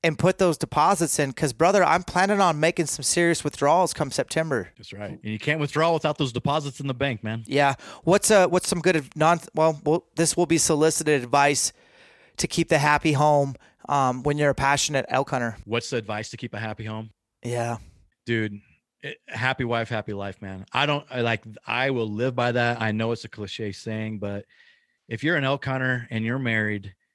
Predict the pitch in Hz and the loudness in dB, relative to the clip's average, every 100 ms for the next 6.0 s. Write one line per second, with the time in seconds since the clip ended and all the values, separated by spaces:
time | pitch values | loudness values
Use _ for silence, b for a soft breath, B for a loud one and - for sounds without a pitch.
0 | _ _ 113 113 113 107 98 110 110 127 | _ _ -6 -4 -2 -4 -4 -4 0 2
1 | 151 151 131 127 131 131 123 123 123 120 | 2 2 4 4 6 6 4 2 0 0
2 | - - 110 104 117 104 101 98 101 117 | -2 0 2 2 0 0 2 0 2 2
3 | 117 107 107 104 110 101 101 110 113 107 | 2 2 2 0 -2 0 0 2 0 0
4 | 107 110 104 107 104 - - 107 95 90 | 0 0 0 -2 -4 -6 -10 -6 -6 -6
5 | 101 104 101 101 95 101 107 110 143 | -2 -2 0 -2 -2 -4 -2 2 2